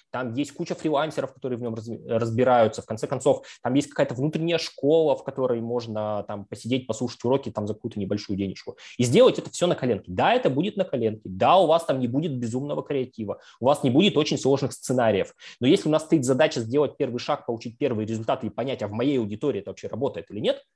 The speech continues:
то этого более чем достаточно, потому что аудитория, в принципе, способна отличить небольшой локальный бизнес, да, от Озона. И она понимает, что как бы письма от Озона делает,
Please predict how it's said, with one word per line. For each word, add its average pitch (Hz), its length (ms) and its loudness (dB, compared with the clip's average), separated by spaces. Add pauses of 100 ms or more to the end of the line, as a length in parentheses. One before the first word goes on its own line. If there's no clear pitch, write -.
(260)
то 143 80 0
этого 180 180 2
более 135 360 2
чем 123 180 -6
достаточно, - 460 -6
потому 120 280 -8
что - 260 -6 (400)
аудитория, 170 840 2
в - 140 -14
принципе, 170 600 -2 (140)
способна 156 640 2
отличить 135 560 -6
небольшой 139 400 2
локальный 131 420 2
бизнес, 175 380 -2
да, 135 220 0
от 127 180 -6
Озона. 123 420 -4 (340)
И 117 60 -4
она 175 140 -2
понимает, 202 500 -4
что - 200 -8
как 135 160 -8
бы 120 80 -4
письма 156 400 -4
от 135 100 -4
Озона 185 360 0
делает, 156 520 0